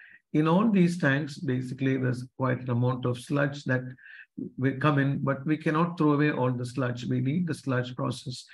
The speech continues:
to be recycled into the aeration tank to help the microorganisms to grow in the media that they have been inserted into the tanks. Now,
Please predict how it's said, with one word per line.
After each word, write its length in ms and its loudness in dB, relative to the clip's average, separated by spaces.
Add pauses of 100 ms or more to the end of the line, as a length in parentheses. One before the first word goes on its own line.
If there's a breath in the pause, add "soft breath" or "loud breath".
(280 loud breath)
to 80 4
be 180 6
recycled 640 2
into 180 2
the 100 0
aeration 420 -2
tank 280 -2
to 120 -2
help 400 2
the 120 -2
microorganisms 920 -2
to 120 -10 (180)
grow 420 2 (360 loud breath)
in 160 2
the 100 4
media 360 0
that 220 -2
they 60 0
have 140 0
been 120 -2
inserted 460 -4
into 140 -6
the 120 -8
tanks. 460 0 (840)
Now, 380 4